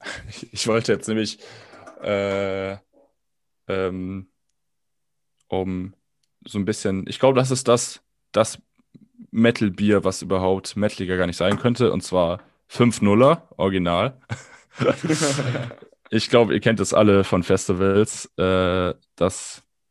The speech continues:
das gute fünf nuller. Ich, es ist jetzt kein besonderes Bier, es ist auch kein schönes Bier.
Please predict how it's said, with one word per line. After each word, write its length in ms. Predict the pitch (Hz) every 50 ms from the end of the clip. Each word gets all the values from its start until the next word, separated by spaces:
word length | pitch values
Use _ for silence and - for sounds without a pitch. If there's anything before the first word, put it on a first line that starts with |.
| _ _
das 240 | 95 92 - -
gute 200 | _ 110 104 104
fünf 280 | 98 - - 87 82 -
nuller. 400 | 92 95 95 92 90 95 - -
Ich, 260 | - - - - - _ _ _
es 120 | - 98
ist 140 | 110 117 127
jetzt 220 | 139 131 131 - -
kein 440 | - 120 117 120 117 - - - - - - - _
besonderes 760 | - - - - - 113 107 101 123 139 160 156 135 135 - -
Bier, 220 | 143 151 147 127
es 160 | 120 110 110
ist 120 | 120 113 113
auch 200 | - - 208 -
kein 100 | 110 95
schönes 360 | - 131 135 131 104 98 -
Bier. 280 | - 95 98 110 123